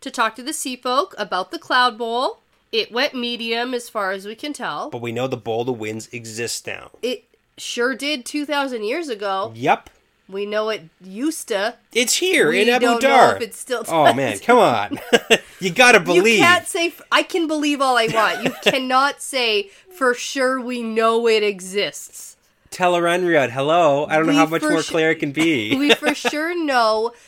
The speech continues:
Speaker 1: that the description of this particular bowl is known by other people.
Speaker 2: Yeah.
Speaker 1: And that two thousand years ago, it existed.
Speaker 2: You know what? You're being awfully negative right
Speaker 1: I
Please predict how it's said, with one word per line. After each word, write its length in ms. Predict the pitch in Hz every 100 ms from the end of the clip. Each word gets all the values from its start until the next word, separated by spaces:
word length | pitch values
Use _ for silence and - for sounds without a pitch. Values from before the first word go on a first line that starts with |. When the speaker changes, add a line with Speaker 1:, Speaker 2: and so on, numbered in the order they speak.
| _ 190
Speaker 1:
that 220 | 220 220
the 100 | 220
description 840 | 185 202 - - 269 285 - 311
of 180 | 269 196
this 200 | 247 -
particular 720 | - 277 294 277 285 285 285
bowl 600 | 220 254 240 208 196 196 _ _
is 220 | 240 226 202
known 560 | 208 220 226 262 269
by 220 | 226 214 208
other 240 | 202 190
people. 600 | - 233 262 320 359 440 -
Speaker 2:
Yeah. 220 | 240 240
Speaker 1:
And 160 | 233 233
that 200 | 202 -
two 180 | - 262
thousand 680 | - 247 247 294 254 269 262
years 240 | 269 254
ago, 400 | 233 226 226 214 214
it 160 | 202
existed. 640 | 208 175 185 180 - - 139
Speaker 2:
You 80 |
know 100 | 160
what? 140 | 170 143
You're 100 | 139
being 240 | 147 151
awfully 380 | 135 131 - 127
negative 440 | 107 110 127 139 139
right 160 |
Speaker 1:
I 40 | 214